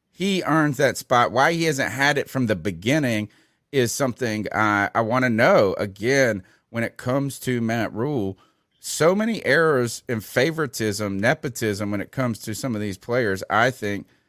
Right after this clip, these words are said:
uh, kinda showed. And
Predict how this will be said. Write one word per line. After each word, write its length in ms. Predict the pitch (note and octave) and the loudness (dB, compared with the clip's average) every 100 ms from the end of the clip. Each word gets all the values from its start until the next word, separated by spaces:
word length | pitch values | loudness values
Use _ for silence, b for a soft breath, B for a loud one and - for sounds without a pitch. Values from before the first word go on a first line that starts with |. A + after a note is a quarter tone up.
| _ _ _ | _ _ _
uh, 400 | B2 G#2 F#2+ F#2 - _ _ | 0 2 4 4 0 _ _
kinda 240 | C#3 A#2 | -2 0
showed. 500 | - C#3+ D#3+ F#2 D#2+ - _ _ _ _ _ _ _ D#3+ | -2 -2 0 0 -6 -12 _ _ _ _ _ _ _ -2
And 400 | D#3 C3+ B2 | 2 2 0